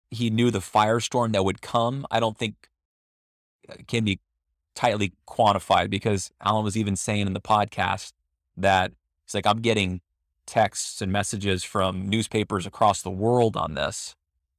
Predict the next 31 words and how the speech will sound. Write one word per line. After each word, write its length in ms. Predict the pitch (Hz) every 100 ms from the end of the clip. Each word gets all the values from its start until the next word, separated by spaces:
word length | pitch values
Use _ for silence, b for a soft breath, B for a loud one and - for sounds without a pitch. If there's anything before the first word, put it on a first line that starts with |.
| _ _
And 260 | 101 95 95
it 100 | 120
is, 200 | 131 98
it's 160 | 95
an 80 | 104
international 540 | 110 107 104 101 98
story. 400 | 90 - 113 110
It 40 | 110
was 140 | 104
an 80 | 98
inflammatory 640 | 95 - 101 101 - 104 98
quote 420 | - 139 131 123
as 120 | 104
part 260 | - 110 104
of 80 |
the 120 | 101 98
unauthorized 760 | 101 98 98 101 101 98 98
biography. 680 | 107 95 101 110 107 107 107 _ _ _ _ _ _
And 560 | - 95 92 92 92 - _ _ _ _ _ _ _ -
to 120 | 113
see 280 | - - 123
Phil 260 | - 127
s-, 120 | 110 -
take 220 | 123 107
a 40 |
step 300 | - - 107
away 320 | 95 95 113
for 220 | 131 - 98
a 80 |
while 520 | 92 90 90 90 90 104 _ _ _ _ _ _
is 800 | 101 95 90 - - - -